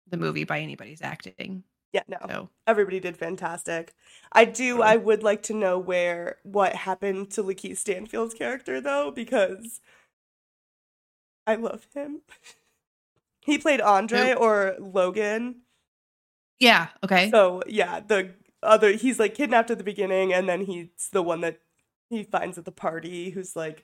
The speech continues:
Speaker 2: the only
Speaker 1: Yeah.
Speaker 2: other black guy there. But obviously he's been taken over by a white host, <laughs> so he's, like, not hip. <laughs>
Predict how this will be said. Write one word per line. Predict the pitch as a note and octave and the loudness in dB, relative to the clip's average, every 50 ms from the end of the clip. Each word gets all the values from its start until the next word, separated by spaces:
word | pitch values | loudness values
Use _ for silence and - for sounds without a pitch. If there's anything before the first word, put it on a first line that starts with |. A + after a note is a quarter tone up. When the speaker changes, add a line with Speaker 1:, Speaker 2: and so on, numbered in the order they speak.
| _ _ _ | _ _ _
Speaker 2:
the | F#3+ F3 - | -4 0 0
only | F3+ F3+ F3+ F3 | 0 0 0 -2
Speaker 1:
Yeah. | F3+ F3+ | -2 -2
Speaker 2:
other | F3+ F3+ F3 | -2 -4 -6
black | - F3 E3+ E3+ F3 | -6 -8 -10 -8 -6
guy | - - E3 | -6 -6 -6
there. | E3 E3 E3 E3 - - E2+ E2+ F2 - - _ _ _ - - - _ _ _ _ _ _ _ _ _ _ _ _ _ _ _ _ _ _ _ _ _ - | -6 -8 -8 -6 -6 -6 -6 -4 -6 -8 -8 _ _ _ -20 -20 -20 _ _ _ _ _ _ _ _ _ _ _ _ _ _ _ _ _ _ _ _ _ -8
But | F#3+ A#3+ A3+ | -6 -4 -4
obviously | G3 F#3+ - - F#3+ - - F#3+ | -4 -4 -6 -6 -8 -8 -8 -8
he's | F#3+ F#3+ F#3 | -10 -10 -12
been | - - G3 | -14 -14 -12
taken | - G3 F#3+ F#3+ - | -10 -12 -10 -8 -8
over | G3 F#3+ F#3 F3+ F3+ | -8 -8 -8 -8 -6
by | F#3+ F#3 F3+ | -4 -4 -2
a | F3 F3 | -4 -4
white | F3 F3+ F3+ E3 E3 E3 | -4 -4 -4 -4 -4 -6
host, | F3 - - G3+ E3 E3 F#3+ F#3+ - - - - - | -10 -4 -2 -2 0 0 -4 -6 -6 -8 -8 -8 -8
<laughs> | - | -6
so | - - - G#3+ A#3+ - - G4 F#4 F#4+ | -6 -2 0 0 -2 8 8 8 8 10
he's, | - E4+ E4+ E4+ - - C#4+ - | 8 8 8 8 -2 -6 0 2
like, | B3 A#3 - - | 2 0 0 -6
not | A#3+ G3+ G3 F3 E3+ E3+ F3 F3 - - C4 - _ _ _ _ - - _ _ _ _ _ _ _ _ _ _ _ | -8 -6 -4 -4 -4 -4 -6 -6 -8 -10 -14 -16 _ _ _ _ -20 -20 _ _ _ _ _ _ _ _ _ _ _
hip. | A#3 G3 F#3+ F#3+ _ _ | 0 0 0 -2 _ _
<laughs> | C4+ | -20